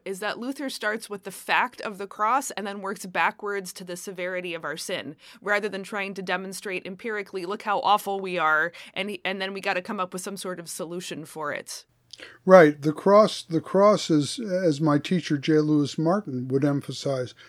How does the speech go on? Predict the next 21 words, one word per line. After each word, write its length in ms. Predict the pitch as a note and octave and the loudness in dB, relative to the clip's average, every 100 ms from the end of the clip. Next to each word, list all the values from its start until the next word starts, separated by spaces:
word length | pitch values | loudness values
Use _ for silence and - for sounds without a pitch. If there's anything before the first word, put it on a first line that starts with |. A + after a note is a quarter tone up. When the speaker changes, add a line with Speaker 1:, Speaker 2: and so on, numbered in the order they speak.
| - _ | -20 _
Speaker 2:
the 100 | - | -4
cross 480 | C#3+ - F3+ F#3+ - | 2 8 8 8 2
is 160 | D3+ A2+ | -2 0
the 180 | C#3 C#3 | 2 2
epistemological 1080 | - E3 - D3 C#3 C#3 C#3+ C#3 C#3 C3+ C3 | 2 -2 0 0 2 2 2 -2 -2 -2 2
watershed. 760 | D3 D#3 C#3 - A#2 G2+ - _ _ - _ - | 4 4 2 -4 -8 -8 -12 _ _ -20 _ 2
You 120 | D3 | 4
Speaker 1:
Huh. 60 | D#3+ | 6
Speaker 2:
either 240 | D#3+ D3 | 4 4
start 420 | B2+ - E3 G3 | 2 4 6 6
with 180 | F#3+ E3+ | 0 0
the 120 | E3+ | -2
cross 520 | D#3 - E3 E3+ D#3+ - | 0 6 8 8 4 0
or 300 | F#3+ D3 C#3+ | 4 6 6
you 240 | D3+ C#3+ | 4 2
absorb 520 | C3 C3+ C#3+ D#3+ D#3 | 0 0 8 10 10
the 80 | D3 | 4
cross 440 | D3 D#3 C#3+ C3+ - | 2 2 2 0 0
into 300 | C#3+ A#2+ C3 | -2 -2 -4
some 240 | D3+ C#3+ | -2 -2
pre-existing 880 | - D3+ C#3+ B2+ C#3 C#3 - C3 | 0 2 2 0 -2 -4 -2 -6